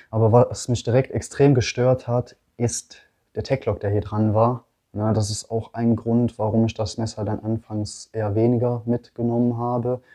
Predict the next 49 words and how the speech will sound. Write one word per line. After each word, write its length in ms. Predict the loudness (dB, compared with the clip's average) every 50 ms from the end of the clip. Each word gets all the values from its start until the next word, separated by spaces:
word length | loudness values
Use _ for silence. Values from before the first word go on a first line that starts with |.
| _ _ _ -20 _ _ _ _ _ _ _ _ _ _
Weil 140 | 2 4 6
die 100 | 8 8
Leute, 280 | 8 8 6 6 4
die 100 | 4 6
mich 140 | 6 4 4
schon 140 | 2 2 2
länger 220 | 2 4 2 2
verfolgen, 520 | 0 -2 -6 -6 -2 0 0 2 2 2 2
die 100 | 2 2
wissen, 420 | 2 0 0 0 2 2 2 0
ich 120 | -2 -6 -6
bin 120 | -6 -4
absolut 260 | -4 -6 -8 -8 -4
gar 180 | -2 -2 -2 0
kein 200 | -2 -2 -2 -2
Fan 260 | -4 -4 -4 -4 -4
von 180 | -4 -6 -8 -8
Tech-Lock. 520 | -8 -8 -8 -8 -10 -12 -12 -14 -20 _ _
Ich 160 | -16 -10 -6
mag 220 | -4 -4 -4 -4 -6
das 160 | -8 -8 -6
überhaupt 460 | -4 -2 -2 0 0 -2 -4 -4 -4
nicht. 220 | -6 -6 -4 -4 -6
Mir 100 | -6 -6
sitzt 220 | -6 -8 -8 -6
das 160 | -6 -6 -4
Messer 260 | -4 -4 -4 -4 -8
viel 220 | -6 0 0 0 0
zu 240 | 0 -4 -6 -4 -2
hoch, 240 | -2 0 0 0
es 120 | -2 -2 -2
ist 120 | -4 -4
ungemütlich, 640 | -4 -2 -2 0 2 2 2 2 0 -2 -8 -8 -4
wenn 80 | -4
man 120 | -4 -2 0
aufsteht, 440 | -2 -2 -2 -4 -6 -6 -6 -6 -6
sich 140 | -8 -8 -2
setzt. 400 | 0 0 0 0 -4 -8 -4 0
Man 140 | 2 4
merkt 260 | 4 4 2 0 -2 -6
das 140 | -8 -6
immer, 300 | -2 0 2 4 6 6
ne? 200 | 6 8 6 6
Es 160 | 4 2 -2 -2
drückt 280 | 0 0 0 0 -4
hier 220 | 0 4 4 6 8
irgendwie 340 | 8 6 6 4 2 0
immer 260 | 2 4 4 4 4 4
so, 420 | 4 6 6 6 6 6 4